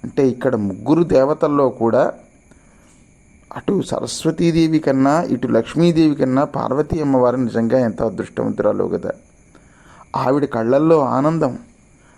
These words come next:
ఆవిడ మనస్సులో సంతోషం, ఆవిడ్ని సంతోషపెట్టడానికి ఏమైనా, ఎటువంటి పిచ్చి పనులైనా చేస్తాడు ఉన్మత్త శేఖరుడైనటువంటి మహాదేవుడు అనేటటువంటి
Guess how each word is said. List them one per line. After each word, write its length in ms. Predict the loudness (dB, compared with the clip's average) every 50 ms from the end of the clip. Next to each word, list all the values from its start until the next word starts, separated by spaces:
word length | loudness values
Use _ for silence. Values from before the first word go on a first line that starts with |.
| _ -4
ఆవిడ 300 | -2 0 2 2 4 2 2
మనస్సులో 580 | 2 2 0 0 0 -2 -2 0 2 4 2
సంతోషం, 720 | 2 0 -2 -4 -2 -2 0 0 0 0 -2 -2 -4 -4 -6 -12 -20 _ _ _ _ _ _ _ _ -20 -14 -8 -4
ఆవిడ్ని 320 | -2 -2 0 0 0 -2
సంతోషపెట్టడానికి 1160 | -2 -2 -2 -2 0 0 0 0 0 0 0 -2 0 0 0 2 2 2 2 2 0 -4 -10 -12 -10 -6 0 2 4
ఏమైనా, 400 | 6 6 4 4 2 2 2 2
ఎటువంటి 720 | 4 2 2 2 2 2 2 2 2 2 0 0 -2 -2 -6 -16 -20 -20 -20 -20 -14 -8 -6
పిచ్చి 260 | -6 -6 -6 -6 -6
పనులైనా 520 | -2 2 2 4 4 4 4 4 4 4 4
చేస్తాడు 800 | 4 4 4 4 4 2 0 2 2 4 4 4 4 2 0 -4 -8 -14 -20 -18 -8 -4
ఉన్మత్త 360 | -2 0 2 0 0 -2 -4
శేఖరుడైనటువంటి 960 | -2 0 0 0 0 -2 -4 -2 0 0 0 0 -2 -2 -4 -6 -6 -4 -4
మహాదేవుడు 640 | -4 -4 -4 -2 -2 -4 -2 -2 -4 -6 -6 -8 -14 -20 _ _ -20 -20 _ _ _ _ _ _ _ -8 -4
అనేటటువంటి 800 | -2 0 0 0 0 -2 -4 -4 -6 -6 -2 0 0 0 0 -4